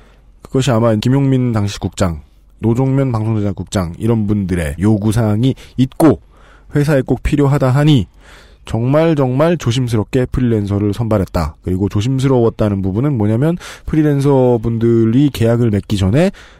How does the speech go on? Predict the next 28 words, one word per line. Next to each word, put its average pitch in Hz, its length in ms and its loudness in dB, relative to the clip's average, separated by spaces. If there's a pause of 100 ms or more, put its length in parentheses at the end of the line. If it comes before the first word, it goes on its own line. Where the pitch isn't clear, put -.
당신들은 107 640 -2
직원이 135 360 2
아니고 170 400 4 (200)
외주용역 98 400 -2
계약을 95 260 0
맺는 113 300 0
거고 165 400 4
사업자고 147 580 2
사 135 120 -4
대 120 100 0
보험이 101 320 0
안 104 120 0
되고 170 320 4 (280)
모든 110 260 -2
것을 110 240 -2
다 120 200 -2
고지했다. 101 680 -2 (440)
나중에 95 400 -2
등쳐먹는 117 460 -2
것처럼 101 260 -2
되지 95 200 -2
않기 92 300 0
위해서 90 380 0 (920)
조심스럽게 123 520 0
했다라고 107 400 0
여러 98 120 2
번 98 180 -4
강조하시네요. 80 760 -8